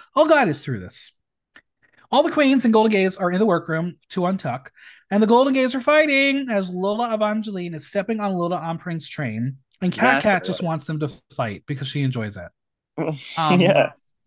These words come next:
Speaker 1: Arizona is here for their own viewing party of Untucked Golden Gays edition. Ampering will say, "Fuck you," to Evangeline after she tells her she occupies too much space. Okay, is this a real fight or are they having old person mood swings?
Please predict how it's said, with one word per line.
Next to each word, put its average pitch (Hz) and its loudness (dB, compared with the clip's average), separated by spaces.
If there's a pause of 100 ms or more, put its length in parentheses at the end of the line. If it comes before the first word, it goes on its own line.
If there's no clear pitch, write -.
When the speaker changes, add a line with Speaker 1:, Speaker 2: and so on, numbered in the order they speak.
(960)
Speaker 1:
Arizona 247 4
is 233 -2
here 165 2
for 165 -6
their 156 2
own 156 2
viewing 143 -4
party 135 -4
of 135 -4
Untucked 131 -8
Golden 127 -6
Gays 113 -6
edition. 101 -10 (1000)
Ampering 269 4
will 233 6
say, 202 2
"Fuck 262 -4
you," 226 4
to 170 -2
Evangeline 147 -4
after 143 -8
she 156 -8
tells 190 -4
her 185 -4
she 180 -6
occupies 175 -6 (100)
too 185 -2
much 170 -2
space. - -12 (340)
Okay, 165 -2
is 156 2
this 220 4
a 196 2
real 196 4
fight 233 2
or 196 2
are - 4
they 165 0
having 175 -4
old 160 -4
person 139 -4
mood 127 -4
swings? - -20